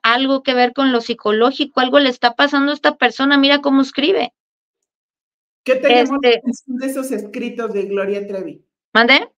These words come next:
Speaker 2: ¿Qué te llamó la atención de uno de esos escritos?
Speaker 1: Pues
Speaker 2: De
Speaker 1: que parecían como de una niña, este, eh, parecía que los habían escrito co-, o con la mano izquierda o una niña como de primaria, kinder, como de, como una bebé que estaba escribiendo.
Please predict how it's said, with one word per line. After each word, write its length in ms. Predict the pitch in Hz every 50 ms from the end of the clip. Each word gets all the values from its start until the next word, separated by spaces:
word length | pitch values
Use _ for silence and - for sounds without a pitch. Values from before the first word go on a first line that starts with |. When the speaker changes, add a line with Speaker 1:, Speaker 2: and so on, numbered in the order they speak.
| _ _ _ _ _ _ _
Speaker 2:
¿Qué 120 | 254 254
te 200 | 254 254 294 285
llamó 220 | 277 285 254 247 254
la 120 | 262 277
atención 500 | 269 269 254 226 208 - 277 269 262 254
de 160 | 247 240 226
uno 500 | 220 240 240 247 247 254 254 254 - 196
de 160 | 190 208 214
esos 260 | 214 214 254 240 - 233
escritos? 600 | 190 - - _ 226 196 208 208 202 190 165 170
Speaker 1:
Pues 160 | 262 269 294 392
Speaker 2:
De 40 |
Speaker 1:
que 100 | 370 302 254
parecían 680 | - 294 285 285 277 269 269 - 302 302 311 320 311
como 280 | - 330 302 294 277 254
de 100 | 240 240
una 200 | 240 262 277 285
niña, 480 | 277 269 262 269 277 285 285 269 - - _
este, 880 | 208 220 220 214 214 - 226 214 214 214 208 202 202 196 196 180 - _ _ _ _
eh, 140 | - 202 196 - _ 208
parecía 300 | - 247 262 302 285 453 494 480
que 120 | 508 427
los 160 | 302 269 269 -
habían 200 | 240 262 269 277
escrito 320 | - 277 - 269 262 277
co-, 180 | 269 233 226 - -
o 100 | 214 220
con 140 | - 240 240
la 80 | 240
mano 180 | 254 285 392 440
izquierda 560 | 392 - - 277 262 247 247 262 - 208 - _
o 160 | 208 214 220
una 200 | 226 233 247 247
niña 360 | 240 233 226 226 233 233 233
como 240 | - 214 202 196 190
de 260 | 190 185 185 185 180 175
primaria, 600 | - 196 190 190 196 220 240 240 226 208 196 202
kinder, 500 | - 214 226 240 240 226 208 190 180 180
como 300 | - 196 190 190 190 190
de, 260 | 190 190 185 180 180 180 - - - - _ _ _ _ _ _ _ _ _
como 240 | _ 220 226 233 233
una 160 | 247 269 277
bebé 420 | 269 254 226 208 220 247 262 262 262
que 80 | 233 214
estaba 260 | 208 - 214 202 202
escribiendo. 680 | 202 - 208 208 202 196 196 190 190 180 175 180